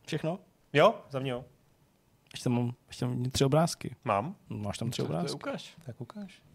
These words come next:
Speaker 1: Jsou tajný obrázky.
Speaker 2: A jo, ještě jsem tam dal nějaký úplně generický starý reklamy na, na tohle nějakou špionskou
Speaker 1: Secrets
Speaker 2: hru
Speaker 1: out
Speaker 2: od Konami,
Speaker 1: on this new
Speaker 2: arkádu.
Speaker 1: Hmm. Ok.
Speaker 2: Štěť. Tohle znáte, ty vole, to je fakt teda... To je jako
Speaker 1: To je
Speaker 2: fakt
Speaker 1: co
Speaker 2: za hranou,
Speaker 1: z-,
Speaker 2: jestli něco, tak to
Speaker 1: to ví Jirka, to je z Game Boye.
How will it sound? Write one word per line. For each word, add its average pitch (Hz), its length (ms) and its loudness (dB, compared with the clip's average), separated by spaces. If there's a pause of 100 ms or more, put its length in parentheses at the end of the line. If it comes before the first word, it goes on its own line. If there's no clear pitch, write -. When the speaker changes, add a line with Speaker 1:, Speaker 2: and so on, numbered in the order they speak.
(120)
Speaker 1:
Jsou 135 120 -6
tajný 113 280 0
obrázky. 147 240 2
Speaker 2:
A 113 120 8
jo, 113 260 6
ještě 147 180 -2
jsem 135 140 -2
tam 127 100 2
dal 123 100 6
nějaký 117 220 2
úplně 120 180 2
generický 117 520 0
starý 120 400 4
reklamy 135 400 6
na, 120 180 4 (400)
na 110 680 0
tohle 113 180 -4
nějakou 110 280 -4
špionskou - 300 4
Speaker 1:
Secrets 127 340 6
Speaker 2:
hru 117 200 4
Speaker 1:
out 123 100 10
Speaker 2:
od 131 120 2
Konami, 139 280 6
Speaker 1:
on 123 60 4
this 170 140 0
new 120 180 2
Speaker 2:
arkádu. 151 560 0 (300)
Speaker 1:
Hmm. 98 240 -4 (1200)
Ok. - 80 -14 (260)
Speaker 2:
Štěť. 107 440 -8 (800)
Tohle 104 240 2
znáte, 98 320 -2
ty 104 140 -8
vole, 95 180 -4
to 110 100 -6
je 95 80 -2
fakt - 340 -12
teda... 95 300 -8 (1200)
To 143 60 -10
je 131 40 -2
jako - 200 -6
Speaker 1:
To 113 60 0
je - 20 2
Speaker 2:
fakt 101 100 0
Speaker 1:
co 107 120 0
Speaker 2:
za 113 60 4
hranou, 101 200 0
Speaker 1:
z-, - 20 -2
Speaker 2:
jestli 92 220 -6
něco, 110 240 -8
tak - 160 -12
to 107 120 -10
Speaker 1:
to 123 100 8
ví 123 180 8
Jirka, 127 340 8
to 110 100 2
je 110 40 6
z 110 40 6
Game 110 200 4
Boye. 104 300 2